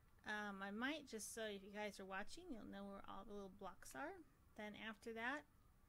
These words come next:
we will land on all these hub worlds and do all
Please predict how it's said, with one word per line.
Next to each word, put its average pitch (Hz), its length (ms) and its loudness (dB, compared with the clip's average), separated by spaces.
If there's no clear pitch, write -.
we 220 120 4
will 214 160 4
land 202 480 2
on 190 360 -2
all 180 160 -4
these 185 240 -6
hub 214 200 0
worlds 226 480 0
and 214 120 0
do 208 300 2
all 202 400 4